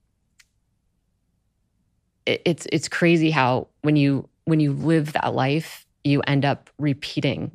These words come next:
those patterns. And, and I think, you know, I had, I had to, you know, even though for me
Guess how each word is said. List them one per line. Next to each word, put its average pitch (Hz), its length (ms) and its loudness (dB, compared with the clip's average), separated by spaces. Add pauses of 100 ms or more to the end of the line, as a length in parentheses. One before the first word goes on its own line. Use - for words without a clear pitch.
those 131 240 -2
patterns. - 640 -6 (760)
And, 139 500 0 (880)
and 147 140 2
I 147 80 2
think, - 640 -6 (1400)
you 160 100 2
know, 139 140 2
I 139 60 0
had, 147 300 -4 (300)
I 165 40 -4
had 156 260 -2
to, - 320 -4 (1600)
you 170 80 -2
know, 151 160 2 (1000)
even 165 220 2
though 151 100 4
for 151 140 -4
me 151 240 0